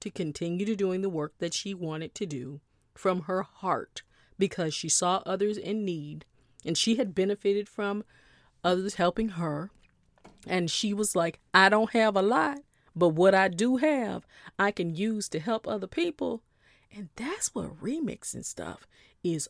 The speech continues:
all about. Not anything big. It doesn't have to be anything that everybody sees and everybody does and everybody is giving you accolades for. Could be that you're going back to school and getting your master's degree.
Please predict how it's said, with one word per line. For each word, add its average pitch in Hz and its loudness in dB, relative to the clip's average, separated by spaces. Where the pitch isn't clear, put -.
all 202 -4
about. 156 -8
Not 453 0
anything 175 0
big. 143 -6
It 226 0
doesn't 233 4
have 226 -2
to 226 -12
be 202 0
anything 190 -2
that 175 2
everybody 180 2
sees 160 -2
and 165 -4
everybody 170 -2
does 160 -4
and 170 -4
everybody 170 -4
is 208 -2
giving 226 0
you 220 -2
accolades 160 -6
for. 131 -10
Could 320 0
be 196 -2
that 160 -4
you're 165 -2
going 160 -4
back 151 -6
to 143 -8
school 143 -6
and 170 -4
getting 160 -2
your 156 -6
master's 156 -6
degree. 131 -10